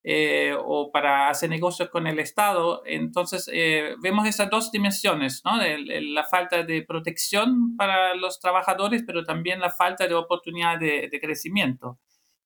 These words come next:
Y, bueno, como decías, esto es una,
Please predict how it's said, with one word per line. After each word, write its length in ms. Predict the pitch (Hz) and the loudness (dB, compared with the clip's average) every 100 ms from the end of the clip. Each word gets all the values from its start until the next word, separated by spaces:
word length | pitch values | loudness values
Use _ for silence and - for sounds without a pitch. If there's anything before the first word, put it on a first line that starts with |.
| - | -4
Y, 640 | 165 185 185 185 180 - 165 | 0 2 2 2 2 0 -2
bueno, 220 | 220 202 | 0 0
como 160 | 185 | 0
decías, 440 | 175 165 214 214 208 | 0 0 2 2 0
esto 240 | 196 190 | -2 2
es 280 | 180 185 185 | 2 2 -2
una, 840 | 180 170 156 147 139 131 135 - | -2 2 4 4 2 2 -2 -6